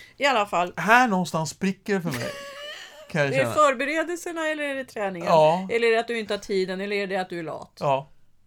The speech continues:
Speaker 1: Allt.
Speaker 2: Ja.
Speaker 1: Svar på ja.
Speaker 2: Ja.
Speaker 1: Ja, men då får
Speaker 2: Jag,
Speaker 1: du låta Nova dra
Speaker 2: jag
Speaker 1: då.
Speaker 2: funderar på det här. Jag tänker, jag, jag funderar på att bara träna in flexi.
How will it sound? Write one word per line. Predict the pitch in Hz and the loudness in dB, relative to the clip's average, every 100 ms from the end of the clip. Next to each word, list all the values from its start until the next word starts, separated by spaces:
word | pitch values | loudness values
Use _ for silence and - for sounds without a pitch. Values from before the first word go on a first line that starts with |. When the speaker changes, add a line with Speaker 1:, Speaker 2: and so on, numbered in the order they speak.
| _ | _
Speaker 1:
Allt. | 196 190 - - - | -2 -2 -4 -6 0
Speaker 2:
Ja. | 240 | 4
Speaker 1:
Svar | 240 151 | 6 6
på | - | 4
ja. | 170 | 0
Speaker 2:
Ja. | 170 165 175 - - - - - - - | 4 4 2 -6 -18 -18 -18 -16 -10 0
Speaker 1:
Ja, | 220 330 202 | 2 2 0
men | 320 | -2
då | 311 | -2
får | 339 202 | 2 8
Speaker 2:
Jag, | 453 480 | 10 10
Speaker 1:
du | 403 | 6
låta | 330 - | 0 -2
Nova | 427 392 220 | -4 -2 -2
dra | 185 | 4
Speaker 2:
jag | 214 185 | 6 8
Speaker 1:
då. | |
Speaker 2:
funderar | 226 208 185 160 | 4 4 6 4
på | 156 165 | 4 2
det | 147 | 4
här. | 131 127 | 4 2
Jag | - - | 0 -2
tänker, | - 185 - | 0 -2 -4
jag, | - 180 - | -4 -4 -2
jag | 185 | -4
funderar | 190 165 139 | 0 0 0
på | 143 | -2
att | 135 | -4
bara | - 143 151 135 | -8 -6 0 0
träna | 127 135 127 | 0 -4 -4
in | 120 117 | -6 -6
flexi. | - 214 - - 156 | -6 -6 -8 -12 -10